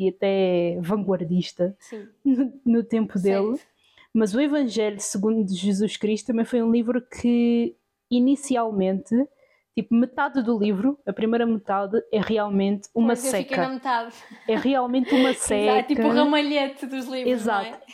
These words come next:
Speaker 2: é? <laughs> Ficas
Speaker 1: É
Speaker 2: ali.
Speaker 1: ri-, é, é uma seca completa, a primeira metade.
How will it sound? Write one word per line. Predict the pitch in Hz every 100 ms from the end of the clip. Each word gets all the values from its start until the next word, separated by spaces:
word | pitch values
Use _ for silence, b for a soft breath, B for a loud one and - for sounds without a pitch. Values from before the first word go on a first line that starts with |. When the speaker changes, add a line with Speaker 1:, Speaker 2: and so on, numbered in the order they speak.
| -
Speaker 2:
é? | 339
<laughs> |
Ficas | - 254 269
Speaker 1:
É | 226
Speaker 2:
ali. | 269
Speaker 1:
ri-, | 285 294 -
é, | 226 214 -
é |
uma | 262 311
seca | - - 233 214 - 233
completa, | 240 220 202 190 185 - 302 -
a | 190
primeira | 196 208 208 208
metade. | 196 175 175 175 180